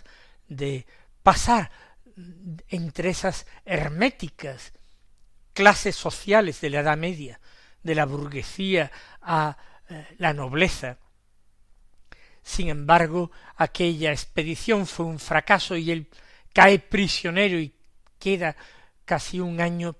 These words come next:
prisionero hasta que se paga un rescate por él y vuelve a su casa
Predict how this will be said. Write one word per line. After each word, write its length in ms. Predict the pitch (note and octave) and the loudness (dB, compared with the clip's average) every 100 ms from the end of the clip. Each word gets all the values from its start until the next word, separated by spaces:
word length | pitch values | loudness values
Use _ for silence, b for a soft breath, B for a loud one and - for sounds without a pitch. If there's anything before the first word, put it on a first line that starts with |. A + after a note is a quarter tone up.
| - | -8
prisionero 800 | - G3+ E3+ - D#3 C3+ D#3+ C#3+ | -2 0 0 -4 -4 -4 -4 -4
hasta 280 | C3+ - C3+ | -6 -10 -12
que 120 | - | -12
se 220 | - - | -10 -8
paga 360 | C#3 D#3+ C#3 D3 B B B B | 4 4 4 0 B B B B
un 200 | G3+ F#3 | -8 -6
rescate 800 | D#3+ C#3+ C#3+ - - E3+ E3 C#3+ | -4 -4 -6 -8 0 0 2 -2
por 180 | - C#3 | -6 -4
él 220 | C#3+ C3+ b b b - | -2 -4 b b b -10
y 100 | G3 | -6
vuelve 840 | D3 C#3+ F3 F#3 D#3+ B2 B2 B2 - _ _ _ _ _ - | -6 0 2 2 0 -8 -14 -18 -20 _ _ _ _ _ -16
a 240 | - D3+ | -2 -2
su 240 | C3 - E3+ | -2 -10 0
casa 500 | E3+ D3+ - C#3+ | 2 4 2 0